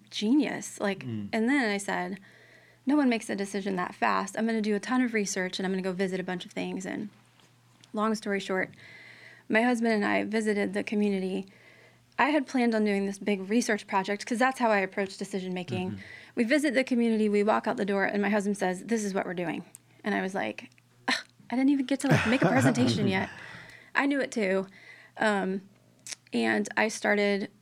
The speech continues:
Speaker 1: we started C C that year. And, um, I was a professor at the state college that, at that time.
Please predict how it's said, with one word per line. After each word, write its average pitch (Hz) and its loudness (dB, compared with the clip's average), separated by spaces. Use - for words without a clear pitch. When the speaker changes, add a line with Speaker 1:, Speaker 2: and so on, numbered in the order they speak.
Speaker 1:
we 220 0
started 202 0
C 202 -4
C 196 -4
that 190 -2
year. - -6
And, 196 -2
um, 190 -2
I 208 4
was 208 -2
a 196 -4
professor 220 -2
at 196 2
the 208 -4
state 190 -4
college 190 -2
that, 196 -4
at 196 -4
that - -6
time. 180 -6